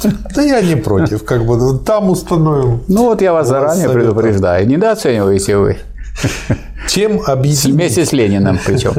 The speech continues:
Speaker 2: <laughs> Да. Чем объединить, связать общины? Ничем, говорят анархисты. Бюрократией, военной кастой, говорит и делает буржуазия.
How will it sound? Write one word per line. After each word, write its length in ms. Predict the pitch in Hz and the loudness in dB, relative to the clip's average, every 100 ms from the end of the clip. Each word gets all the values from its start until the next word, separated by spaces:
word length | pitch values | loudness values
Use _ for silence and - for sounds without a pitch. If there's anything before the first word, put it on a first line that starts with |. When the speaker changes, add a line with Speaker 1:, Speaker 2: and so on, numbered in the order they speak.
| - | -4
Speaker 2:
<laughs> 120 | - | -2
Да. 340 | 123 120 113 - - - - | 0 2 0 -4 -6 -8 -4
Чем 260 | 160 165 | 0 2
объединить, 680 | 165 135 147 135 151 147 131 | 2 2 0 2 2 2 0
связать 500 | - 131 127 151 147 | -2 0 2 2 0
общины? 560 | 135 127 - 127 95 85 - - - - - 127 | 0 -2 -2 0 0 -2 -6 -10 -12 -10 -2 0
Ничем, 560 | 196 208 147 101 90 - | 0 0 0 0 -2 -4
говорят 540 | 104 117 127 123 113 120 | -2 0 2 0 0 0
анархисты. 800 | 107 117 - - 92 - - 73 - - - - | 0 0 -2 -2 -2 -2 -6 -8 -10 -12 -8 -2
Бюрократией, 680 | 117 165 165 180 190 190 147 | 0 0 0 0 0 0 0
военной 560 | 131 139 156 160 151 143 | 2 2 2 2 0 0
кастой, 600 | - 127 - - 90 87 - - | 0 0 -2 -2 -4 -4 -12 -2
говорит 460 | 110 123 135 117 123 | 0 2 2 0 0
и 60 | |
делает 440 | 110 120 107 101 92 | 0 2 2 2 2
буржуазия. 800 | 113 113 113 117 104 101 87 | 0 2 2 2 2 2 0